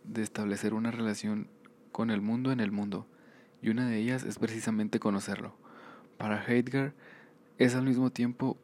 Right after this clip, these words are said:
una forma de expresar y determinar lo que existe. Un ejemplo para comprometer lo expresado con anterioridad son los teléfonos celulares, que era algo que no existía hace cuarenta años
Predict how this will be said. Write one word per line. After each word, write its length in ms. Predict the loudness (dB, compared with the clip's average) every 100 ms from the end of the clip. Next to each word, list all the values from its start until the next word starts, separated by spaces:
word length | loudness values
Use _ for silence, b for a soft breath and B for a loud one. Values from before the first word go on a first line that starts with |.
| -2
una 260 | 2 2
forma 380 | 0 -2 0 0
de 80 | 0
expresar 680 | -4 -6 -6 -2 0 0 -4 B B B B B B -20 -20 -20 -6
y 80 | 0
determinar 720 | 0 0 -2 0 0 0 -2 -6 -20 -20 -20 -20 -20 -20 -20 -20 -20 -16 -2
lo 180 | 0 2
que 160 | 0
existe. 540 | -2 -4 -8 -8 -10 -12 -20 -20 -20 -20 -20 B B B B B -8
Un 140 | -2 0
ejemplo 380 | 2 0 0 0
para 200 | 2 2
comprometer 680 | 0 0 0 2 0 0 -8 -18 -20 -20 -8
lo 300 | 0 2 2
expresado 580 | -2 -6 -6 -4 0 0
con 160 | 0 -2
anterioridad 680 | -2 -4 -2 -2 0 -2 -4 -12 B B B B -4
son 180 | 2
los 120 | 2 2
teléfonos 460 | -2 -2 -2 -4
celulares, 480 | -4 -2 0 0 -4 -12 B B B B B B -20 -20 -20 -20 -20 -4
que 160 | 0
era 140 | 2 2
algo 220 | 0 0
que 100 | 2
no 100 | 0
existía 380 | -2 -6 0 0
hace 160 | 0
cuarenta 400 | 0 -2 0 0
años 320 | 0 -2 -6